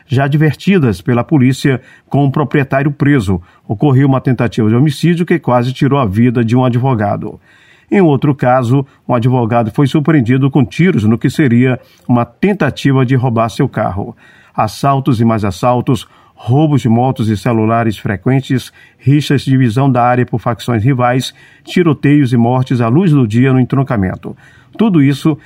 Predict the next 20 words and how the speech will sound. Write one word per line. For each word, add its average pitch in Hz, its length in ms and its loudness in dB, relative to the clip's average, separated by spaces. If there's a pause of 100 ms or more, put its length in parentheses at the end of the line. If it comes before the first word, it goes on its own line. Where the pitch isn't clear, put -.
(140)
está - 240 -2
sendo 135 320 0
a 117 60 0
realidade 123 680 0
de 107 80 -2
Itapecuru, 139 720 0
que 143 180 -2
tem 131 240 0
sempre 143 560 -2 (260)
os 139 200 2
mesmos 151 560 2
personagens 131 720 0
nas 131 180 0
autorias 139 600 2
dos 113 200 -2
crimes. 101 540 -4 (400)
Alguns 135 400 0
culpam 165 500 0
as 127 200 -4
polícias, 135 680 0